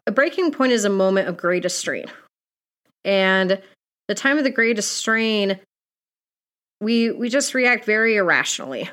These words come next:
And there's a really good book called Predictably Irrational. It kinda goes into this. Uh, and in that, in that study they cite, it's, it's about arousal. And that's kind of the interesting thing when I think about the breaking point, when I looked up studies,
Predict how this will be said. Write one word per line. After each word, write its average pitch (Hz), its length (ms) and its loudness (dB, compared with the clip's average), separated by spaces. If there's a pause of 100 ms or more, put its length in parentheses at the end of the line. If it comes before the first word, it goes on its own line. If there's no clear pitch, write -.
(240)
And 185 680 0 (600)
there's 208 260 0
a 202 140 4
really 208 260 2
good 185 180 -2
book 185 200 2
called 185 320 -2
Predictably 185 400 0
Irrational. 175 500 0
It 160 100 -6
kinda 196 180 0
goes 180 200 0
into 185 240 -2
this. 165 380 0 (840)
Uh, - 40 -4
and 180 880 -2
in 196 180 -2
that, 277 400 2
in 208 100 -2
that 285 220 2
study 247 320 0
they 190 120 2
cite, 220 440 0
it's, 180 320 -2
it's 196 160 -6
about 180 200 2
arousal. 180 600 0
And 170 100 0
that's 220 160 0
kind 330 160 0
of 339 60 0
the 320 60 0
interesting 294 300 -2
thing 247 200 -2
when 254 100 0
I 185 60 2
think 220 180 -4
about 185 320 0
the 175 60 -8
breaking 254 380 0
point, 190 280 -2
when 185 80 -2
I 175 80 0
looked 196 240 -2
up 170 140 -6
studies, 247 580 0